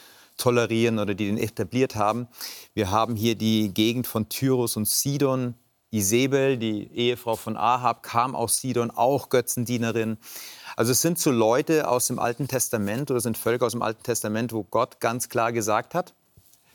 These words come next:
zieht da eine Grenze, übertretet die Grenze nicht, bleibt auf Distanz, es ist gefährlich,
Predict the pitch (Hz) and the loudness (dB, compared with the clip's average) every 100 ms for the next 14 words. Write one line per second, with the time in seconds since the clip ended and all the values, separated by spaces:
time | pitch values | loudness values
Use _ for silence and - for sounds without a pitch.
0 | _ - - 160 156 123 - 107 120 - | _ -8 -2 2 2 0 0 -2 -2 -4
1 | 202 247 _ _ _ _ _ _ - 123 | -4 -6 _ _ _ _ _ _ -4 0
2 | 120 127 135 165 170 156 151 - 165 160 | 2 2 0 0 0 0 0 -2 -2 -2
3 | 196 - - _ _ _ _ _ - 113 | -6 -12 -20 _ _ _ _ _ -2 -2
4 | 117 127 - 120 - 123 165 - - 117 | 0 -2 -2 -4 0 -2 -2 -4 -2 0
5 | 120 - - 123 123 170 214 - | 0 -2 0 2 2 2 -6 -10